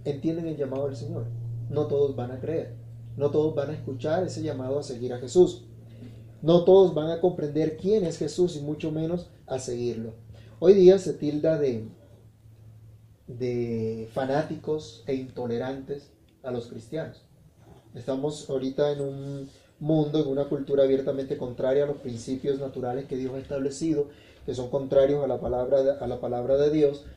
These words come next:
Por ejemplo, aquellos que defienden o propenden por la tal ideología de género. La Biblia nos habla que Dios solamente estableció dos géneros.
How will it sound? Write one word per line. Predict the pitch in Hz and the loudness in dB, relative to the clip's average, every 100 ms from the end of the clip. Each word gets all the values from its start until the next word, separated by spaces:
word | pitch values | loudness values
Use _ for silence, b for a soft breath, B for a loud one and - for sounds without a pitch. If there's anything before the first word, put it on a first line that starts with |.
| B | B
Por | 131 123 | -6 -4
ejemplo, | 143 131 123 143 | -4 -6 -4 -4
aquellos | 139 143 | -2 -4
que | 143 135 | -2 -4
defienden | 117 135 135 131 143 143 | -4 -4 -4 -2 -6 -4
o | 139 120 | -6 -6
propenden | 123 131 131 139 143 | -6 -4 -4 -4 -4
por | 131 | -6
la | 123 117 | -6 -4
tal | 135 143 147 | -2 -2 -4
ideología | 139 135 123 113 131 127 | -4 -2 -2 -6 -6 -6
de | 127 | -6
género. | 165 180 147 - - _ _ _ _ _ _ _ _ _ _ - | -6 -4 -6 -10 -20 _ _ _ _ _ _ _ _ _ _ -8
La | 120 | -4
Biblia | 135 147 156 | -2 -2 -4
nos | 147 | -4
habla | 143 139 160 - | -4 0 -2 -2
que | 123 | -4
Dios | 127 143 | -2 -2
solamente | 147 143 147 135 131 | -2 -4 -4 -6 -8
estableció | 143 139 117 131 123 | -8 -8 -8 -8 -8
dos | 131 | -8
géneros. | 180 170 110 - | -8 -8 -10 -16